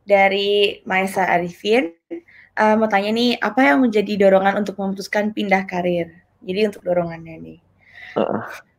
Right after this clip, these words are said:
Speaker 2: Dorongannya, eee, lebih yang kayak tadi ya, dari segi pekerjaan sih kalau dari personal saya ya.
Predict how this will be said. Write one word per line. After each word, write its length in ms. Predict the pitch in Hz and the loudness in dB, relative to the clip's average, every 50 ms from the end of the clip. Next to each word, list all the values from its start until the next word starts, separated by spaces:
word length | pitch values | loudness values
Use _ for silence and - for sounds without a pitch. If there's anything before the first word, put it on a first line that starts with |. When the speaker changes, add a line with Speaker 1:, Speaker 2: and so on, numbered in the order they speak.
| _ _ _ _ _ _ - | _ _ _ _ _ _ 6
Speaker 2:
Dorongannya, 920 | 127 123 120 120 123 120 120 117 117 117 120 127 143 156 165 165 165 156 165 | 6 8 8 8 8 6 4 2 0 0 -2 0 0 2 2 2 2 0 0
eee, 400 | - 143 135 117 113 113 113 113 120 123 135 - - | 0 0 2 2 2 0 0 -2 -2 -4 -6 -4 0
lebih 440 | 120 120 117 113 113 117 123 123 127 131 123 | 0 0 0 0 0 0 0 0 0 0 0
yang 240 | 104 110 107 107 107 | 0 0 0 0 2
kayak 220 | 110 110 101 104 107 | 4 4 6 6 6
tadi 180 | 113 127 127 123 110 | 4 6 6 8 6
ya, 40 | 98 - - _ _ _ _ _ _ _ - | 6 4 0 _ _ _ _ _ _ _ 4
dari 260 | 120 117 107 107 110 | 4 6 6 6 4
segi 320 | 110 - - 113 110 120 127 - | 4 2 0 2 2 2 2 2
pekerjaan 680 | - - 113 107 107 107 110 - - 113 113 101 104 | 0 0 0 0 2 4 4 4 4 4 2 2 0
sih 140 | - 110 98 | -2 -2 -2
kalau 200 | 92 101 98 101 | 0 0 0 0
dari 160 | 98 98 95 98 | 0 0 -2 -4
personal 360 | 95 98 - - 104 101 98 98 | -4 -6 -6 -4 -4 -4 -4 -2
saya 340 | - 101 98 98 95 90 | -2 -2 -2 -2 -2 -4
ya. 20 | 92 | -4